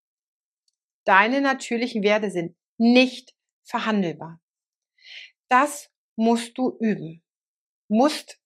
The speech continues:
dick unterstrichen, wenn du eine Leichtigkeit und eine Freiheit haben möchtest in zwischenmenschlichen Bereichen, wenn du keine Lust mehr hast auf diese ganzen Dramen, dann musst du dich um deine natürlichen Werte kümmern.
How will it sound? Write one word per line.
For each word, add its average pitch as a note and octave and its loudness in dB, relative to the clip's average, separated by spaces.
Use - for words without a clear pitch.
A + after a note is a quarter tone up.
dick C4+ -4
unterstrichen, B3 -2
wenn A#3+ 4
du A#3+ 0
eine G3+ 0
Leichtigkeit A#3 0
und E3+ -12
eine F3 -10
Freiheit B3 0
haben G3+ 0
möchtest F#3 -8
in F3 -14
zwischenmenschlichen A3+ -4
Bereichen, F#3 -4
wenn G#3 2
du A3+ 4
keine C4+ 0
Lust C4+ -2
mehr A#3 -2
hast A#3 -6
auf G#3+ -8
diese A3 -2
ganzen G#3+ -2
Dramen, G3+ -2
dann F3+ -2
musst C4 4
du D#4 -2
dich B3+ -4
um G3 -2
deine F3 -2
natürlichen A#3+ -4
Werte G3 0
kümmern. E3 -6